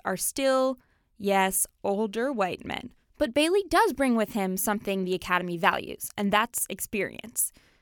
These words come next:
Though he's never been nominated for an Oscar himself, the poor guy, he shot Ordinary People,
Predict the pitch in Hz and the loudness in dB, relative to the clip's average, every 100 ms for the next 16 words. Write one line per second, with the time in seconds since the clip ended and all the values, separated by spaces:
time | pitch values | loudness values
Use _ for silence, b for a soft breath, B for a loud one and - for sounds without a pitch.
0 | b b _ 247 277 262 294 370 285 254 | b b _ 4 4 4 2 2 2 4
1 | 226 214 208 190 190 180 185 - 180 185 | 6 4 2 0 0 -2 -4 -2 -2 -2
2 | 190 175 185 - 214 208 - - 185 208 | -8 -8 -8 0 2 2 -2 -8 -4 0
3 | 190 185 180 214 B B B 247 233 226 | 2 4 4 2 B B B -2 6 6
4 | 214 - 220 214 202 190 190 302 311 285 | 6 6 4 4 2 0 0 0 2 2
5 | 285 | 2